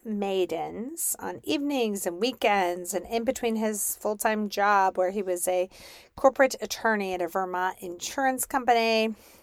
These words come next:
He was taking care of his kiddos. He published it in twenty twelve, and it was, it was flat, right? It was kind of what I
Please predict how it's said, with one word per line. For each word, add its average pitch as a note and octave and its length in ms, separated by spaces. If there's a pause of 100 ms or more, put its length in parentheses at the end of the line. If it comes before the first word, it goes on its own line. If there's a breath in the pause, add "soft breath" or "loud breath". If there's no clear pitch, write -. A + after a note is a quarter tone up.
(200 soft breath)
He - 80
was F#3 140
taking F3 300
care D#3+ 180
of D#3 100
his - 300
kiddos. B3+ 600 (420 loud breath)
He A3 440
published - 480
it D#4+ 200
in A3 200
twenty F#3+ 500
twelve, E3+ 680 (160)
and F#3+ 680 (420 soft breath)
it G3 200
was, G3+ 600 (180)
it G3+ 80
was G#3+ 220
flat, - 640
right? F#3 220
It G3+ 100
was G3 320
kind G3 200
of G3 60
what G3+ 180
I G3 220